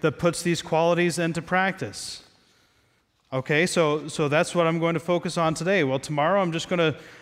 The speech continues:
I'm just gonna focus on a little bit more. I'm gonna go back. You can even just go back, and I bet you, you could read this verse every single day and find something different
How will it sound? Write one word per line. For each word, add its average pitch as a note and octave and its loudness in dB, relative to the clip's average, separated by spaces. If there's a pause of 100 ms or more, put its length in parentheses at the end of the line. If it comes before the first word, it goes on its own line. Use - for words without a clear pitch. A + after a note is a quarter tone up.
I'm D#3+ -4
just D#3+ -4
gonna F3 2
focus F3 0
on F3+ 2
a F3+ 2
little F#3 2
bit F#3 0
more. F#3+ 0
I'm E3 2
gonna D3 2
go D#3+ 2
back. D3+ 0
You D3+ -2
can D#3+ -4
even E3+ 0
just E3+ -4
go F3+ 0
back, E3 2
and E3 0
I D#3 4
bet E3+ 0
you, E3+ -2
you D#3 -2
could D3 -4
read E3 -2
this D#3+ -2
verse D#3+ -4
every E3 -2
single D#3+ -4
day D#3 -2
and D3 -2
find D3+ -2
something D#3 -6
different D3+ -4